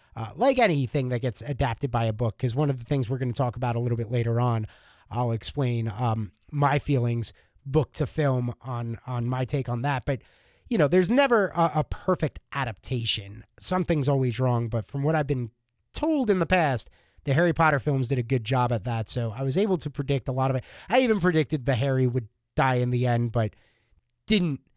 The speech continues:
should have known dealing with wizardry and stuff. Uh, oh yeah, and I, and I predicted the Dumbledore thing, but I also said Snape, Snape was gonna be a good guy,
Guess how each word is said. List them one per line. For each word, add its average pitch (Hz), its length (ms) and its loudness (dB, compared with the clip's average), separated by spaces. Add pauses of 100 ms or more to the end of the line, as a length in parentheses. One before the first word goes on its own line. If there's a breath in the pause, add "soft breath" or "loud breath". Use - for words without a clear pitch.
(480)
should - 340 2
have 190 120 4
known 180 580 4
dealing 151 340 4
with 123 140 2
wizardry 127 720 2
and 117 100 0
stuff. 113 420 0 (320 soft breath)
Uh, 139 300 0
oh 254 140 6
yeah, 220 240 6
and 160 80 0
I, 165 80 4
and 160 240 0
I 170 100 4
predicted 170 480 -2
the 147 80 -2
Dumbledore 143 540 0
thing, 127 260 0
but 123 140 0
I 127 100 2
also 127 260 0
said 123 280 -4
Snape, 117 300 -4 (180)
Snape 139 320 -4
was 120 100 -6
gonna 120 160 -2
be 117 140 -2
a 110 60 -4
good 117 200 -2
guy, 107 320 -2